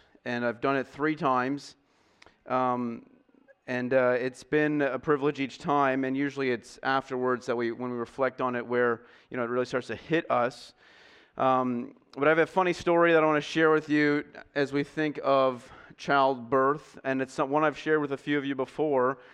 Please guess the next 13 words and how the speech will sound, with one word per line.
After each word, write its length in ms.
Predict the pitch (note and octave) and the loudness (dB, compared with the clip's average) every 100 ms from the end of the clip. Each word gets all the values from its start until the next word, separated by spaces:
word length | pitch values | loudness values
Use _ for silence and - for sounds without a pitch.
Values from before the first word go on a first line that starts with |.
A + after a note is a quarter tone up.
| - - _ | -20 -20 _
Um, 200 | B2+ C3+ | 0 2
but 120 | C3+ | 2
it 40 | C3+ | 2
was 240 | C3+ C#3+ | 0 -2
kind 260 | - D#3+ F#3 | 0 2 2
of 140 | F3 | 2
a 80 | D3+ | 2
bit 160 | D3+ D#3+ | 4 4
of 100 | C#3+ | 2
a 100 | C3+ | -2
scary 360 | - D3+ D3 | 0 2 2
moment 260 | D3 D3+ C3+ | 2 0 -2
for 300 | C3+ B2+ | -2 -4